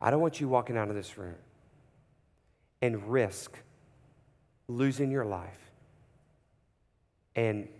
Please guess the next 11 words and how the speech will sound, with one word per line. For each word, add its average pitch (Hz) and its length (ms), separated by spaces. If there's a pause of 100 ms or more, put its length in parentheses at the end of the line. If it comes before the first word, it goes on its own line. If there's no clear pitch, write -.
and, 107 380
and 104 320
not 120 460 (680)
have 120 160
the 117 100
opportunity 95 720 (320)
to 117 100
accept - 360
Jesus 95 360
as 98 80
Savior. - 440